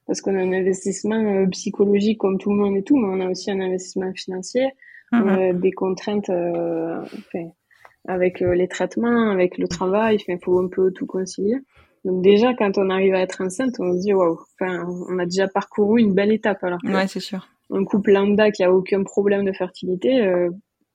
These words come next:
Speaker 1: parfois ça leur tombe un peu dessus, voilà, je suis enceinte, euh,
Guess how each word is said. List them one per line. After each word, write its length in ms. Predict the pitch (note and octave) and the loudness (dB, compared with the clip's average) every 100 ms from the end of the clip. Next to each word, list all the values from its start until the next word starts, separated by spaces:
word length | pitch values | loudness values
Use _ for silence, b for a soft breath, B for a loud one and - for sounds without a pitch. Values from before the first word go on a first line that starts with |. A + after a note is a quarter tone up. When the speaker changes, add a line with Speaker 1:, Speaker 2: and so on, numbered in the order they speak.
| _ - | _ -10
Speaker 1:
parfois 300 | F#3 A3+ A#3 | -6 -4 -4
ça 120 | F#3+ | -2
leur 140 | F3+ | -4
tombe 260 | - F3+ F#3 | -4 -2 -2
un 120 | F#3 | 0
peu 160 | F#3 F3+ | 0 0
dessus, 260 | - C4 | 2 2
voilà, 320 | F#3+ F#3+ F#3 - _ _ | 4 2 -2 -6 _ _
je 60 | - | -10
suis 80 | F3+ | -6
enceinte, 420 | F#3 - G#3+ A3+ | -4 -4 -4 -2
euh, 220 | G3 F3+ | -2 -4